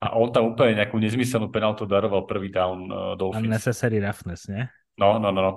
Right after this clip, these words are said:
Speaker 2: Myslím, že sme si o tom aj presne písali, že
Speaker 1: Že to
Speaker 2: čo
Speaker 1: bolo
Speaker 2: by si
Speaker 1: extrémne stupidné.
Speaker 2: <laughs> čo, čo by si urobil, keby tvoj hráč na tretí a dvadsať urobí
Speaker 1: Mhm.
Speaker 2: unnecessary roughness? A bol,
Speaker 1: No,
Speaker 2: bolo
Speaker 1: keď
Speaker 2: to v
Speaker 1: to
Speaker 2: tomto
Speaker 1: u-,
Speaker 2: zápase?
Speaker 1: keď
Speaker 2: Nebolo to v la-,
Speaker 1: Bolo, bolo.
Speaker 2: nebolo to minulý týždeň?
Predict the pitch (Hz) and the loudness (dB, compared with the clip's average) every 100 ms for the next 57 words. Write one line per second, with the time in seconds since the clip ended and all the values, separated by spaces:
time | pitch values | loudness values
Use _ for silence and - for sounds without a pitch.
0 | - _ - 202 196 175 180 170 165 160 | -6 _ -6 -2 0 2 2 2 2 2
1 | 165 143 147 151 123 - 127 - 101 95 | 2 2 0 -2 -4 -4 -6 -2 -2 -2
2 | 92 92 - _ _ 113 117 117 113 110 | -2 -4 -8 _ _ -2 6 8 8 6
3 | 117 98 110 110 95 98 92 - - - | 0 -2 -2 -2 0 0 -2 -6 -14 -12
4 | - - 185 120 - - 120 - 156 170 | -14 -6 -4 -4 -8 -14 -12 -4 0 0
5 | 160 143 143 143 139 127 139 139 - 135 | 2 4 6 6 4 2 -2 -2 -2 0
6 | 117 120 123 120 117 107 - 123 - 131 | 2 2 0 -2 -2 -2 0 -2 0 0
7 | 107 104 104 - 117 113 - _ - 120 | 2 0 0 -2 -4 -4 -14 _ -10 -4
8 | 120 110 110 107 104 104 113 107 101 95 | -2 0 0 0 0 -2 -4 -6 -4 -4
9 | 95 101 87 - 113 131 151 117 139 - | -6 -8 -10 -8 0 2 2 2 4 6
10 | 156 - 156 156 202 269 262 170 123 135 | 6 6 2 2 2 2 0 0 0 0
11 | 143 143 107 143 139 123 117 131 123 127 | 0 -2 2 6 8 6 6 2 -4 -4
12 | 151 202 214 226 | -4 -6 -4 -2